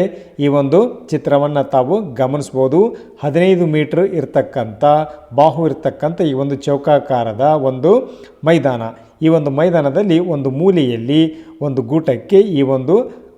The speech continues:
ಕುದುರೆಯನ್ನ ಕಟ್ಟಿದ್ದಾರೆ. ಈ ಒಂದು ಕುದುರೆಯನ್ನ ಕಟ್ಟಿರ್ತಕ್ಕಂಥ ಹಗ್ಗದ ಉದ್ದ ಐದು ಮೀಟರ್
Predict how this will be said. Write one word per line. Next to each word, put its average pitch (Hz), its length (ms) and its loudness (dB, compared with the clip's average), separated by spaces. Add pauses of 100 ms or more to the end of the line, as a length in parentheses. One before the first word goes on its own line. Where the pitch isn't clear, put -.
(120)
ಕುದುರೆಯನ್ನ 165 540 2 (120)
ಕಟ್ಟಿದ್ದಾರೆ. 135 560 -2 (280)
ಈ 147 120 0
ಒಂದು 147 240 -4
ಕುದುರೆಯನ್ನ 170 520 0
ಕಟ್ಟಿರ್ತಕ್ಕಂಥ 143 720 -4 (240)
ಹಗ್ಗದ 139 340 0 (140)
ಉದ್ದ 120 120 -4 (640)
ಐದು 151 260 2
ಮೀಟರ್ 156 300 0